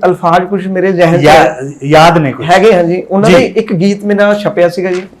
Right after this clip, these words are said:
Speaker 2: ਇਰਸ਼ਾਦ।
Speaker 1: ਭਾਸ਼ਾ ਵਿਭਾਗ ਦੇ ਵਿੱਚ। "ਪਾਈਆਂ ਨੇ ਸ਼ਹੀਦੀਆਂ ਦੇਸ਼ ਲਈ, ਪਾਈਆਂ ਨੇ ਸ਼ਹੀਦੀਆਂ ਦੇਸ਼ ਲਈ,
Speaker 2: ਹੂੰ।
Speaker 1: ਸਿਰ ਧੜਦੀਆਂ ਲਾ ਕੇ ਉਹਨਾਂ ਬਾਜ਼ੀਆਂ।"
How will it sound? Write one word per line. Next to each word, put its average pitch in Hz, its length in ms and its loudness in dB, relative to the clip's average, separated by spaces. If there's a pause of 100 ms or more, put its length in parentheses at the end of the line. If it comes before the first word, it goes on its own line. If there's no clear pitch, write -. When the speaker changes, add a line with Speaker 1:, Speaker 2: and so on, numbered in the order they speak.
(120)
Speaker 2:
ਇਰਸ਼ਾਦ। 190 220 2
Speaker 1:
ਭਾਸ਼ਾ 185 200 4
ਵਿਭਾਗ 190 260 2
ਦੇ 160 120 -2
ਵਿੱਚ। 170 140 -4 (420)
"ਪਾਈਆਂ 220 440 4
ਨੇ 226 280 6
ਸ਼ਹੀਦੀਆਂ 202 720 2
ਦੇਸ਼ 180 300 4
ਲਈ, 170 380 2 (220)
ਪਾਈਆਂ 214 360 4
ਨੇ 240 200 6
ਸ਼ਹੀਦੀਆਂ 220 760 4
ਦੇਸ਼ 196 360 2
ਲਈ, 170 340 4
Speaker 2:
ਹੂੰ। 240 300 2 (300)
Speaker 1:
ਸਿਰ 226 340 0
ਧੜਦੀਆਂ 208 640 4
ਲਾ 180 160 6
ਕੇ 180 140 2
ਉਹਨਾਂ 202 220 4
ਬਾਜ਼ੀਆਂ।" 151 420 0